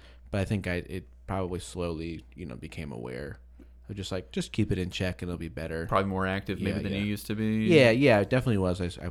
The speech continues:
Speaker 1: started to play volleyball.
Speaker 2: Oh, there you go.
Speaker 1: Which was, like, the hardest I'd ever worked, like, the, uh, tryout week.
Speaker 2: Uh-huh.
Speaker 1: It was, like,
Speaker 2: This in
Speaker 1: the
Speaker 2: high
Speaker 1: most,
Speaker 2: school?
Speaker 1: yeah, yeah, yeah.
Speaker 2: Huh.
Speaker 1: This is the most I ever worked,
Speaker 2: <laughs>
Speaker 1: I worked out. I did, like, a thirteen minute mile in fifth grade,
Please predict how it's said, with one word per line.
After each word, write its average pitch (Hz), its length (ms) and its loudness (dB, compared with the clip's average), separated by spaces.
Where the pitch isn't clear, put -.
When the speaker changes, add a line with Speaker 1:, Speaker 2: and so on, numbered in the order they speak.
Speaker 1:
started 82 220 -8
to - 60 -12
play 73 140 -10
volleyball. 65 520 -8
Speaker 2:
Oh, 165 80 0
there 147 120 -2
you 160 140 -6
go. 73 80 -2
Speaker 1:
Which - 160 -4
was, 87 180 -4
like, 87 180 -6
the 87 80 -6
hardest 87 300 -4
I'd 80 120 -8
ever 82 180 -6
worked, - 480 -10
like, 76 160 -12
the, 67 280 -8
uh, 80 1000 -14
tryout 87 400 -4
week. 104 440 -6
Speaker 2:
Uh-huh. 101 220 -2
Speaker 1:
It - 60 -18
was, - 100 -12
like, - 100 -6
Speaker 2:
This 113 120 -4
in 123 40 -4
Speaker 1:
the 117 60 0
Speaker 2:
high 113 40 2
Speaker 1:
most, 120 80 0
Speaker 2:
school? 233 360 0
Speaker 1:
yeah, 82 260 -4
yeah, 76 180 -6
yeah. 64 200 -8
Speaker 2:
Huh. 330 180 -4
Speaker 1:
This 147 80 0
is - 0 -
the 113 60 2
most 107 300 0
I 90 100 0
ever 92 320 -2
worked, 90 240 -4
Speaker 2:
<laughs> - 400 -20
Speaker 1:
I 85 160 -12
worked 92 260 -8
out. 87 140 -4
I 113 80 0
did, 160 160 2
like, 131 160 2
a 98 40 -4
thirteen 123 420 2
minute 104 180 2
mile 92 360 0
in 85 100 -4
fifth - 240 -10
grade, 78 420 -8